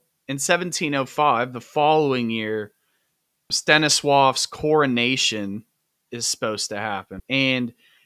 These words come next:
you know, this coronation of this phony king, Augustus isn't gonna try to take this laying down, right? And so Augustus, he rushes in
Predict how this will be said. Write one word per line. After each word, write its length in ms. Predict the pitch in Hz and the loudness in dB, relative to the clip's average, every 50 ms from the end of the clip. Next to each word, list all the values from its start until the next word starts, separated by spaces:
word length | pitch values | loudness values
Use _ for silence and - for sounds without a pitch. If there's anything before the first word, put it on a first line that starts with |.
| _ _ | _ _
you 100 | - 139 | -4 0
know, 120 | 139 139 135 | 2 2 2
this 220 | 135 170 196 - | 2 2 0 0
coronation 800 | - - 214 202 175 147 135 131 135 147 165 170 - - 135 123 | 0 2 4 4 6 6 4 2 2 0 0 0 0 0 0 0
of 160 | 117 113 110 | 0 0 0
this 220 | 110 110 101 - - - _ _ | -2 -4 -4 -4 -6 -8 _ _
phony 420 | 160 156 151 147 147 143 135 123 104 | 0 2 2 2 0 0 0 -2 -2
king, 640 | - - - 151 143 131 117 107 104 101 104 113 139 - _ _ _ _ _ _ _ _ _ | -6 -6 -4 -2 -2 -2 -2 -2 -4 -6 -6 -8 -12 -16 _ _ _ _ _ _ _ _ _
Augustus 680 | 127 135 143 131 147 147 - 160 - - 160 - - 151 | -4 -4 -2 2 4 4 4 4 2 -2 -2 0 0 0
isn't 300 | 143 139 135 131 127 127 | 0 0 -2 -4 -4 -4
gonna 200 | 127 123 123 120 | -2 -2 -2 -4
try 240 | - - 123 120 | -2 0 0 2
to 120 | 120 117 107 | 2 0 -2
take 380 | - - - 139 127 - - | -6 -4 -2 -2 -2 -2 -4
this 300 | - 123 117 107 - - | -4 -4 -2 -2 -4 -6
laying 420 | 104 107 110 107 104 101 101 101 92 | -6 -8 -8 -8 -6 -8 -8 -8 -10
down, 480 | - 98 98 101 95 90 - 101 104 - _ _ _ _ _ _ - | -10 -10 -8 -8 -8 -10 -12 -16 -20 -20 _ _ _ _ _ _ -12
right? 340 | 107 107 107 110 107 - - | -8 -6 -6 -6 -6 -8 -8
And 200 | - 120 117 113 | -8 -8 -8 -8
so 320 | - 120 113 113 107 - _ _ - _ _ _ _ | -6 -4 -4 -4 -4 -6 _ _ -20 _ _ _ _
Augustus, 680 | 127 117 - - 135 135 139 131 - - 139 127 - - | -12 -12 -2 2 2 4 4 2 0 -2 -2 -2 -2 -2
he 120 | 151 139 | -2 -2
rushes 640 | 120 113 127 131 135 135 127 - 143 135 127 123 | -2 0 2 2 4 4 2 2 0 -2 -2 -2
in 400 | 131 127 131 131 127 127 127 127 | -2 0 0 0 0 0 -2 -4